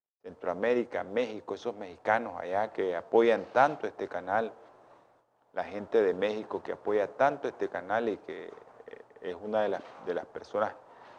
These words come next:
son una de las personas y de los hermanos que están impulsando este canal. Que bendiciones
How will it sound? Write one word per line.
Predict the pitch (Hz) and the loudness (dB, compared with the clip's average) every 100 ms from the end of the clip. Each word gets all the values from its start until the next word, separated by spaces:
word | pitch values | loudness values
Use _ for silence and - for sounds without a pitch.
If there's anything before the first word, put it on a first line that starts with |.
| - - | -20 -8
son | 104 104 | -4 0
una | 117 | 2
de | 107 | 2
las | 98 | 0
personas | - 92 - 120 104 | -4 -6 -2 0 0
y | 98 | -4
de | |
los | 92 87 | -6 -6
hermanos | 90 110 131 110 - | -2 2 2 0 -8
que | |
están | 95 - 110 | -12 -4 -2
impulsando | 123 110 104 90 - 135 127 | -2 -4 -8 -4 2 4 2
este | - 98 | -4 -4
canal. | 92 95 127 - - - _ _ _ _ | -4 -2 -2 -4 -16 -20 _ _ _ _
Que | - | -2
bendiciones | 131 123 107 101 - 120 113 87 | 6 8 8 0 4 6 4 -4